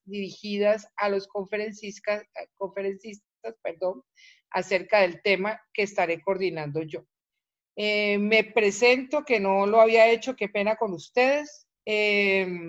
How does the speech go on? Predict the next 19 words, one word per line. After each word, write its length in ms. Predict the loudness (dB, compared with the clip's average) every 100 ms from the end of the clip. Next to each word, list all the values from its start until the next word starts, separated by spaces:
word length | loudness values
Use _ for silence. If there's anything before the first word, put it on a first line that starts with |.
| -16 -20 _ _
yo 320 | -4 -2 -2
soy 720 | -2 2 4 4 0 -2 -6
María 340 | -6 -2 2 0
Isabel 480 | 0 0 0 0 -4
Gutiérrez, 840 | -10 -4 0 0 0 -8 -12 _ _ _ _ _ _ _ _ _ _ _ _ _ _
soy, 880 | -20 -2 4 6 6 6 2 -2 0
eh, 840 | 0 2 0 0 0 0 -2 -6 -14 _
profesora 920 | 0 0 0 -4 2 4 6 6 4
de 100 | 2
la 80 |
Escuela 560 | -2 -6 -4 -2 2 4
de 100 | 2
Salud 500 | 0 -4 -4 -6 -4
Pública 640 | -4 -2 -4 -6 -8 -10 _ _ _ _ _ _
de 200 | -4 2
la 100 | 2
Universidad 720 | 2 -2 -2 -2 2 4 4
del 260 | 2 -2 4
Valle 540 | 6 6 2 -8 -12